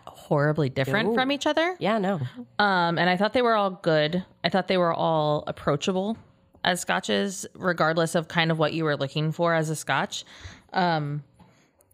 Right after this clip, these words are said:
Speaker 1: and I like the price point between the,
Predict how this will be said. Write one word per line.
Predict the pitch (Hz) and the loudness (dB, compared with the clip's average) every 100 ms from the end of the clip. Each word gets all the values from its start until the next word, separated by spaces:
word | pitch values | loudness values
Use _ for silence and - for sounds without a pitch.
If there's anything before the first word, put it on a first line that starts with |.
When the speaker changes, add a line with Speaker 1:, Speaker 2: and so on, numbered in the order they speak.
| _ _ _ _ _ _ _ - | _ _ _ _ _ _ _ -2
Speaker 1:
and | 214 | 2
I | 196 | 4
like | 196 196 | 2 2
the | - | 0
price | - 170 165 | 0 0 0
point | - 180 - | 0 0 0
between | 170 185 165 165 170 - - | -2 0 2 2 -2 -10 -6
the, | 175 165 | -2 -4